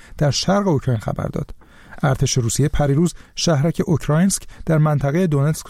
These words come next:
و در مسیر شهر مهم پاکروفسک را هم تصرف کرد. ارتش اسرائیل می‌گوید در طول شب گذشته توپخانه و جنگنده‌های این کشور چندین هدف در جنوب لبنان را زیر آتش گرفتند.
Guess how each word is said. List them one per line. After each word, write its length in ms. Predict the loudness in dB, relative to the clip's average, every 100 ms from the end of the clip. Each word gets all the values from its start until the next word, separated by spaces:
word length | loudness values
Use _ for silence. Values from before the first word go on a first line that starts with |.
| -2
و 80 | 2
در 140 | 2
مسیر 400 | 2 0 0 0
شهر 300 | 2 2 2
مهم 380 | 2 4 2 2
پاکروفسک 520 | 0 0 0 -2 0
را 260 | 0 2 2
هم 120 | 0
تصرف 440 | 0 0 -2 -4
کرد. 340 | -6 -8 -12 -16 -20 -20 -20 -20 -20 -20 -20 -20 -20 -20 -20 -20 -18 -2
ارتش 320 | 0 2 2
اسرائیل 360 | 0 0 2 2
می‌گوید 300 | 4 2 0
در 160 | 0 0
طول 180 | 0
شب 200 | 0 0
گذشته 540 | 2 2 2 0 0 0 -4 -8
توپخانه 500 | 0 0 2 2 4
و 40 | 2
جنگنده‌های 540 | 2 0 0 2 2
این 100 | 2
کشور 300 | 2 0 0
چندین 440 | 0 0 2 2 2
هدف 300 | 0 -2 0
در 160 | 0 2
جنوب 260 | 2 2
لبنان 360 | 2 2 2 2
را 80 | 2
زیر 160 | 0
آتش 300 | -2 -2 -2
گرفتند. 500 | -2 -2 -2 -2 -6